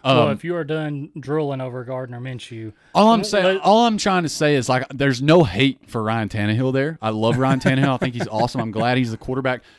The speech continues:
Speaker 2: but he would not be the coolest quarterback on the roster if Gardner Minshew <laughs> was on the team.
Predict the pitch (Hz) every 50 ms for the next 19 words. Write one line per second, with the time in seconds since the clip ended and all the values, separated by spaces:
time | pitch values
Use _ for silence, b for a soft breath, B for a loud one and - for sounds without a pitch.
0 | b b - 117 127 123 - _ _ - 113 104 - 147 147 147 135 131 127 117
1 | 113 117 127 143 135 127 120 127 123 117 107 - - 123 123 117 - - - -
2 | - 135 127 123 110 107 101 101 - 104 101 95 98 107 110 117 113 - - 101
3 | 95 87 b b b b b b _ _ _ _ - 143 147 139 - - - -
4 | 127 120 123 117 110 107 107 107 110 104 - - 107 104 95 90 87 - - -
5 | - - 107 107 120 117 107 104 151 147 127 120 - - - 120 110 95 85 76